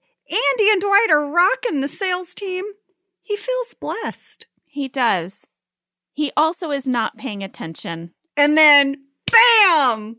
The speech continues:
Speaker 2: When he hits Meredith with his car. And we talked about this with Kate. What an amazing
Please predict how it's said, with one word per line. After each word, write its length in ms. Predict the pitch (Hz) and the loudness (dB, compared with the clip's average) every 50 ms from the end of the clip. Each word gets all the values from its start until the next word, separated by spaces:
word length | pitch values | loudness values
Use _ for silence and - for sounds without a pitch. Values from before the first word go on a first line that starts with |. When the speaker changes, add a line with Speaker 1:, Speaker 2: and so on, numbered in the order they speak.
| _ _ | _ _
Speaker 2:
When 160 | - 294 403 - | 0 2 2 2
he 180 | 247 302 311 | 2 0 0
hits 420 | - - - 285 262 269 - - 294 | 0 -2 -2 -4 -4 -4 -6 -6 -4
Meredith 520 | 262 233 214 214 208 208 196 214 214 - | -2 2 2 4 4 2 2 -2 -4 -4
with 200 | 196 208 190 - | -4 -2 -2 -2
his 180 | - 226 196 - | -2 -6 -6 -6
car. 320 | - - 262 208 - - - | -8 -2 2 4 4 4 4
And 180 | - 285 294 | 2 0 0
we 140 | 339 403 403 | 0 -2 -2
talked 360 | - - 370 294 247 - - 311 | -2 2 4 4 4 4 2 -2
about 280 | 226 262 226 214 - | 2 4 2 2 2
this 180 | - 226 233 - | 0 -4 -4 -4
with 180 | 220 214 - _ | -6 -8 -6 _
Kate. 300 | - - 214 208 - - | -4 -4 -2 -4 -4 -6
What 480 | 262 294 294 302 320 339 359 381 - - _ _ - - - - _ _ _ _ _ _ _ _ _ - | -10 -10 -4 0 2 2 4 2 0 -2 _ _ -20 -20 -20 -20 _ _ _ _ _ _ _ _ _ -2
an 140 | 285 302 294 | 0 2 2
amazing 840 | 302 285 269 269 269 269 294 320 370 339 - 370 359 359 359 302 | 2 2 0 0 0 0 -2 -2 -4 -6 -6 -6 -6 -6 -8 -10